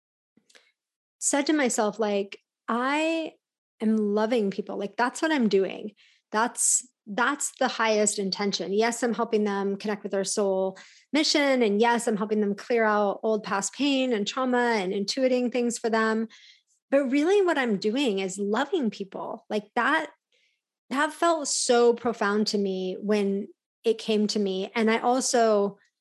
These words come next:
could look across all the lives that I had touched and the people who I've had the pleasure and honor of working with and, and see that, like, in that light of love,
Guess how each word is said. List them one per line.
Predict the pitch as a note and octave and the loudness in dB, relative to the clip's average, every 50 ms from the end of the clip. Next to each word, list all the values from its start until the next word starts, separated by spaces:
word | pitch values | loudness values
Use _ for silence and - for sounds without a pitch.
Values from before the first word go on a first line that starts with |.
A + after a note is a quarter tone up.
| _ _ _ _ _ _ _ _ | _ _ _ _ _ _ _ _
could | - C4+ C4 | -2 -2 0
look | B3 B3+ C#4 D4 C#4+ | 2 2 2 2 4
across | D4 B3+ C4 - - B3+ A3+ A#3 A3+ - A3 | 2 0 0 0 0 2 2 2 2 0 0
all | - A3+ A3 A3 A3+ A3+ A3 G#3+ | 0 2 2 4 4 4 4 2
the | G3+ G#3+ | 2 2
lives | G3+ G3 G3 G#3 G#3 G#3 G3 G3 | 0 2 0 0 0 0 0 -2
that | G3+ G3 | -2 -2
I | G3 | -2
had | F#3 F#3+ | -2 -4
touched | - - C#4 B3 - - - | -2 -2 -2 -2 0 0 0
and | G#3+ | 0
the | G3+ | -2
people | G3 - - G#3+ - A3 G#3 F#3+ | -2 -4 -6 -2 0 0 0 2
who | - A3 G3 G3 | 2 0 0 2
I've | G3 F#3+ F#3+ F#3 F3 - - | 2 0 -2 -4 -8 -12 -16
had | - - G#3+ G3 | -12 -10 -8 -8
the | G3+ | -8
pleasure | F#3+ - G#3+ G3+ F#3 G3 G3 | -8 -6 -4 -4 -2 -2 -2
and | F#3+ F#3 | -4 -4
honor | - G3+ G3 G3+ G3 G3 - | -4 -4 -2 -2 -2 -2 -4
of | - F3+ | -4 -4
working | G3 B3 C4+ - C#4 B3 | -2 -2 -2 0 0 0
with | G#3+ F#3 F#3 F#3 E3+ F3 - _ _ - - _ _ _ _ _ _ _ _ _ _ _ _ _ - - - | 0 0 -2 -2 -4 -6 -10 _ _ -20 -20 _ _ _ _ _ _ _ _ _ _ _ _ _ -20 -6 -2
and, | C4+ C4 C4 B3 - - - - - | 2 2 2 2 0 -2 -10 -4 0
and | C4 B3+ C4 - | 2 2 2 2
see | - - - - C#4+ D#4 E4+ F4 | 2 0 0 2 4 4 4 4
that, | E4+ C4 A3+ - F#3 | 4 4 2 2 2
like, | A3 A3 G#3+ G3+ G3 G3 G3 - - _ _ _ _ _ - | 2 2 2 2 0 -2 -4 -8 -20 _ _ _ _ _ 0
in | C#4 C#4 D4 D#4 D#4 D4 C4+ | 2 4 4 4 4 4 4
that | B3 A#3 A3+ A3+ G#3+ - - | 2 2 2 2 0 -2 -2
light | A3 G#3+ G#3+ G#3+ A3 A#3 A3 A3 - | 0 0 2 2 2 2 0 -2 -2
of | G#3+ F#3 F3+ | -4 -4 -4
love, | G3 G3+ F#3+ G3 G3 G#3 A3 A3 | -4 -4 -2 -2 0 0 0 -2